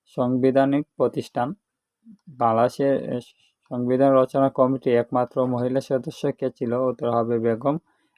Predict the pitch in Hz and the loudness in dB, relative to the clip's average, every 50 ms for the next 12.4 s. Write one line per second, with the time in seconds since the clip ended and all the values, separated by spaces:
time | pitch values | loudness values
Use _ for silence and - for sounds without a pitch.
0 | _ 131 123 117 110 117 127 127 131 131 131 - _ _ - 127 120 123 135 147 | _ 0 0 0 0 0 -2 -2 -2 -2 -4 -6 _ _ -8 -6 -4 -2 0 0
1 | 143 120 - - 139 135 139 135 - - - - 147 127 127 - - 143 139 135 | 0 0 0 2 2 4 4 4 2 -4 -6 -4 -2 -2 -2 -2 -2 -2 0 2
2 | 147 147 143 139 - _ _ _ _ _ _ _ _ _ _ 131 131 127 - - | 2 2 0 -2 -8 _ _ _ _ _ _ _ _ _ _ -2 -2 -2 -2 -4
3 | - 139 135 135 135 135 147 151 156 - 123 120 117 117 - 135 123 131 - 151 | -2 0 0 2 2 0 0 0 2 4 4 4 4 4 0 -4 -6 -4 -2 -2
4 | 147 135 127 117 113 113 117 113 113 110 113 107 104 110 113 - _ _ _ _ | 0 2 4 4 4 4 2 0 2 2 0 0 0 -2 -8 -14 _ _ _ _
5 | - _ _ _ - 127 120 117 120 123 127 - - 147 143 135 135 127 123 117 | -20 _ _ _ -2 -2 0 2 2 2 0 0 0 -2 0 2 4 2 2 0
6 | - - 131 131 131 - 131 127 127 - 151 131 139 139 131 - 131 123 127 131 | -2 -2 -2 -2 -2 -4 -6 -8 -8 -8 -6 -2 0 0 0 -2 -2 -4 -2 -2
7 | 123 127 120 123 131 135 131 123 117 120 117 - - 131 147 180 - _ _ - | -2 -4 -2 -2 -2 0 0 0 0 -2 -4 -6 -6 -6 -6 -6 -8 _ _ 2
8 | 123 120 120 127 135 131 - 139 123 120 117 117 131 127 127 120 117 117 117 - | 4 4 4 4 2 -2 0 0 0 0 2 0 0 0 2 0 0 0 -2 -2
9 | - 120 110 123 190 196 175 151 117 117 117 117 117 120 - - 131 123 120 117 | -4 -4 -4 -4 -6 -8 -6 -4 -2 -2 0 0 -2 -4 -4 -6 -2 -2 -2 -2
10 | - - 127 113 139 131 131 123 139 135 139 135 123 123 123 127 123 123 120 127 | -2 -6 -8 -8 -6 -8 -8 -6 -4 -2 -2 0 -2 -2 -2 -2 -2 0 0 -2
11 | 127 120 160 139 127 127 - - 131 123 123 127 123 - 127 123 120 131 - 143 | -2 -2 -2 -4 -4 -4 -4 -6 -6 -4 -4 -4 -4 -2 -2 0 0 0 0 -2
12 | 135 127 139 131 127 123 127 117 | -2 0 0 0 0 0 -2 -4